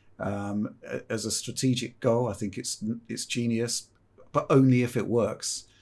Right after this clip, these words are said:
And they seem to be making big strides there, and the Steam Deck product is, is excellent. And we've got this next,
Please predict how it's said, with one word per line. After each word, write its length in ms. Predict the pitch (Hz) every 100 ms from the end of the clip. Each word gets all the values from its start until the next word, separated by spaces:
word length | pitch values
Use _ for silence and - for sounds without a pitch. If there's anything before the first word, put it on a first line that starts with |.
| _ _
And 100 | -
they 120 | 120
seem 180 | 107 131
to 120 | 127
be 80 | 120
making 340 | 110 113 - 107 -
big 180 | 120
strides 540 | 117 - 120 117 117 -
there, 320 | 101 98 101
and 180 | 104 104
the 80 | 101
Steam 300 | - 117 110
Deck 240 | 104 -
product 400 | 110 98 - -
is, 220 | 113 - -
is 220 | 104 -
excellent. 380 | 107 - 95 87 - - - -
And 80 | -
we've 60 | 127
got 100 | 147
this 160 | 127 -
next, 460 | 127 139 - -